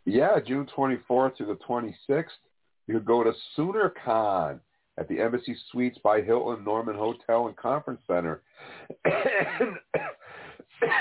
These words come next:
in Nor-, in, uh, Norman, Oklahoma. You could go to Fan Expo Denver, July first through the third at the Colorado Convention Center in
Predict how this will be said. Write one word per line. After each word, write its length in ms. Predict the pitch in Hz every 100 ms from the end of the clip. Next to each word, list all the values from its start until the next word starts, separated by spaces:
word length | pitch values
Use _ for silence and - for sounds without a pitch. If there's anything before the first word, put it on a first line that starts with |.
| 254
in 140 | 165 127
Nor-, 300 | 123 110 - 117
in, 180 | 117
uh, 220 | 107 101 98
Norman, 440 | 104 113 113 113
Oklahoma. 920 | 104 110 107 113 110 107 123 107 87 -
You 140 | 98
could 100 | 104
go 160 | 90 107
to 160 | 98 95 -
Fan 260 | 104 110 -
Expo 480 | 117 - - 113 107
Denver, 420 | 95 104 139 131
July 540 | 95 92 95 101 101 101 -
first 300 | - 110 139 - _
through 160 | 123 123
the 140 | 113 -
third 420 | 110 143 113 82 - _ _ _ -
at 80 | 85
the 60 |
Colorado 640 | 90 107 101 101 107 107 107
Convention 480 | 117 101 107 123 127
Center 280 | 131 139
in 100 | 127